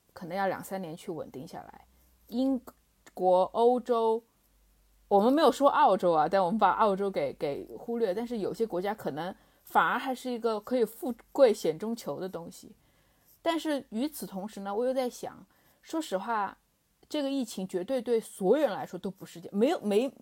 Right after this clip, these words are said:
对没，没几个人来说是好事儿，肯定大多数来说都是坏事儿。但这个坏事儿也不一定是个特别坏的事儿。我觉得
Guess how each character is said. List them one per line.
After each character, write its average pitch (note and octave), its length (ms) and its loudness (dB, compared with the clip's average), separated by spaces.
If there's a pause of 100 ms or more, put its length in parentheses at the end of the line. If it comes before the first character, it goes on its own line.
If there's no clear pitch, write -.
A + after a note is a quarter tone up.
对 E4 100 2
没， A3+ 360 2
没 G#3 240 2
几 G3 240 -6
个 F#3 120 8
人 C#3+ 200 0
来 C#3+ 100 -2
说 - 140 -4
是 - 100 -12
好 - 180 -14
事 - 120 -16
儿， C#3 200 -14
肯 F#3+ 160 -8
定 B3 140 -2
大 B3 220 -6
多 A#3 180 2
数 A3 140 -6
来 D3+ 100 -4
说 G3+ 140 -10
都 G3 120 -6
是 G#3 140 -10
坏 - 260 -6
事 - 140 -16
儿。 - 100 -16 (400)
但 D#4+ 120 -4
这 E4+ 100 0
个 E4 80 2
坏 D#4 180 0
事 C4+ 120 -2
儿 A3+ 40 2
也 F3+ 140 -2
不 G3+ 160 -8
一 A#3+ 80 -4
定 C4 160 -2
是 - 80 -12
个 F#3 240 -2 (580)
特 D#4+ 200 4
别 F#3 160 -2
坏 - 280 0
的 E3 120 -6
事 F#3+ 120 -10
儿。 - 140 -10
我 G3 100 -10
觉 G3 140 -8
得 B3 180 -2